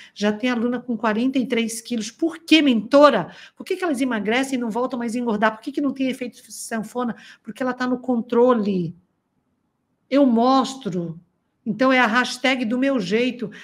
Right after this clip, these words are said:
Aqui também, pra você que tá me assistindo, é o entendimento que você tem que ter pra você saber o que você faz e pra você buscar um profissional preparado pra te ajudar.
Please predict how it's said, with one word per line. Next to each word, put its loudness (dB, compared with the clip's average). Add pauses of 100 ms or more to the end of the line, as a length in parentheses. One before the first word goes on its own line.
(160)
Aqui 2
também, -2
pra 0
você -2
que -12
tá -4
me -2
assistindo, -2 (1300)
é 4
o 6
entendimento 0
que 0
você -4
tem -2
que 0
ter 0 (300)
pra -4
você -2
saber 0
o -2
que -2
você -2
faz -2
e -2
pra -4
você -4
buscar -4
um -6
profissional -4
preparado 2
pra -2
te -4
ajudar. 0